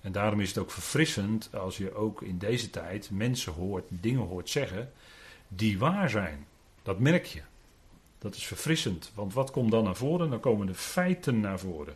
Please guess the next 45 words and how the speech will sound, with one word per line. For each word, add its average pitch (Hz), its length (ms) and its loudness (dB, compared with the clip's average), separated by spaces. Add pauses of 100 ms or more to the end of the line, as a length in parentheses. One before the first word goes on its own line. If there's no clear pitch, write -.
Hoe 110 140 -2
zit 135 180 0
het? - 300 -6 (920)
Dit 117 400 0 (220)
zijn 104 440 -4 (120)
de - 100 -14
feiten. 92 420 -6 (140)
Daar 90 180 -4
gaat 90 200 -10
het - 120 -14
om. 78 140 -12 (540)
En 87 100 -8
dat 90 120 -4
doen 120 140 6
we 127 100 2
ook 120 180 0
met 107 160 2
Gods - 240 -4
woord. 123 400 0 (560)
We 104 120 2
mogen 107 140 4
dat 110 180 6
al 101 120 0
vele 123 320 6
jaren 92 320 2
doen. 110 160 0
Dat 117 140 -2
is 85 140 -6
een 85 180 -4
genade 131 580 2 (120)
dat - 380 -10
God - 220 -10
ons 92 120 -6
daarvoor 90 360 -2
geroepen 104 360 -2
heeft. 113 340 -8 (500)
Dat 101 220 0
we 90 60 -6
presenteren 113 720 2
Gods - 240 -4
woord 143 280 2
en 107 160 -2
we 90 60 -2
zeggen 123 260 2
dan: 107 260 2